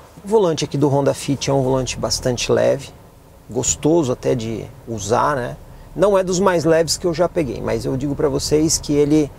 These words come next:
é sim bastante leve. A gente tem uma árvore ali atrás, vamos nos aproximar da árvore pra gente poder conseguir ver aqui a, a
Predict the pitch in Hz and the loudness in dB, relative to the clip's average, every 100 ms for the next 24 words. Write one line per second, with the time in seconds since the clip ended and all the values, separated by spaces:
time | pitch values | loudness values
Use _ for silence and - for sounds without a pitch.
0 | - - - - 147 - - - 151 156 | -20 -20 -18 2 2 4 0 0 0 0
1 | 147 - 147 139 - - - - - - | 0 0 -2 -4 -4 -4 -6 -14 -18 -20
2 | - - - - - - - 156 - 185 | -20 -20 -20 -20 -20 -20 -10 -8 0 2
3 | 175 151 139 139 147 151 170 - 214 220 | 2 2 0 2 2 4 0 2 2 2
4 | 147 - - - - - - - 151 165 | 0 -2 -4 -6 -14 -20 -20 -8 -4 -2
5 | 160 151 156 - 151 - 139 135 135 139 | -2 0 0 -2 -6 -2 -2 0 2 0
6 | 135 135 139 127 143 - 143 131 - 147 | 0 -2 -6 -8 -8 -6 -4 -4 -6 -8
7 | - 127 131 110 110 135 123 - 156 139 | -6 -4 -4 -4 -2 -2 -2 0 2 2
8 | 110 104 - - - - - - - - | 0 -6 -18 -20 -20 -20 -20 -20 -20 -20
9 | - - - - - - - - - - | -20 -20 -20 -20 -20 -20 -20 -20 -20 -20